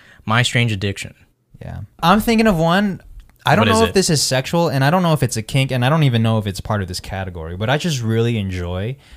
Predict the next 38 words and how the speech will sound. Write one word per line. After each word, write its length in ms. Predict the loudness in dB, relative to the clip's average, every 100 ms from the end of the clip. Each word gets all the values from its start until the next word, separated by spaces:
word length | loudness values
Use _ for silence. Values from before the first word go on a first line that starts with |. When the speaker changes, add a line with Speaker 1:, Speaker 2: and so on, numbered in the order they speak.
| -10
Speaker 2:
when 300 | -2 0 2
women 240 | 0 0
have 160 | 0 -2
their 120 | -4
hair 300 | -6 -4 -2
up 220 | -2 -4 -10 -20 _
and 180 | -4 -2
they 280 | 0 -2 -6
remove 460 | 0 2 2 2 2
it 220 | 0 -2
from 480 | -8 -4 0 2 0
the, 340 | 0 -2 -4 -10 -20 _ _ _
the 140 | -6 -4
tie, 580 | -4 -2 0 0 0 -4 -16 -8
and 140 | -4
they 120 | -2 -2
do 200 | -2 -2
this, 220 | -2 -4
like, 320 | -6 -8 -12 _
th-, 120 | -18
frizz 760 | -14 -12 -8 -2 2 4 4 4
thing, 300 | 0 0 0
like, 120 | 0
Speaker 1:
And 80 | 4
Speaker 2:
they're 140 | 4
Speaker 1:
then 0 |
Speaker 2:
trying 120 | 6 4
to 60 | 4 2 2
unfrizz 260 | 4 4
it 60 | 4
with 120 | 2 0
their 100 | 0
hands. 440 | 0 0 -2 -2
Speaker 1:
And 100 | -2
then 60 | 0
the 80 | 0
scent 380 | 2 2 2
escapes. 720 | 0 0 2 0 0 -6 -10